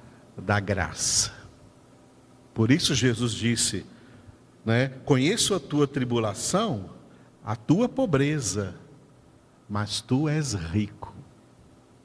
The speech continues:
E é engraçado o significado dos nomes dessas duas igrejas, porque a igreja de Laodiceia, que se sente rica,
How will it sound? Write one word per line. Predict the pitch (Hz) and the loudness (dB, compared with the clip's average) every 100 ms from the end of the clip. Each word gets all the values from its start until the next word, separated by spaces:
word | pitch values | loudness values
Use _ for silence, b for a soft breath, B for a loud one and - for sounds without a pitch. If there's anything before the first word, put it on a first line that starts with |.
| _ _ - - B B B B | _ _ -20 -20 B B B B
E | 143 | 4
é | 170 | 4
engraçado | 202 175 - 190 208 | 4 0 0 -2 -2
o | 190 | -2
significado | - 160 156 151 139 - 156 147 | -4 -2 -2 -2 -8 2 2 4
dos | 127 123 110 | 0 -2 0
nomes | 131 170 131 | 0 0 0
dessas | 107 127 131 104 | 0 0 0 -4
duas | 139 233 190 | -2 0 0
igrejas, | 160 117 123 113 95 - - - B B B - | 2 4 4 2 -4 -4 -6 -10 B B B 2
porque | 190 262 | 4 4
a | |
igreja | 233 135 156 135 | 2 2 2 2
de | 117 | 0
Laodiceia, | 117 113 113 107 104 - 151 185 147 107 92 - B B | 2 2 0 -2 -4 -2 0 2 2 0 -6 -12 B B
que | 139 | 0
se | - | 2
sente | 123 - 120 113 - | 0 0 0 -2 -6
rica, | 101 - - 240 - - 95 | -6 -2 4 4 2 -4 -6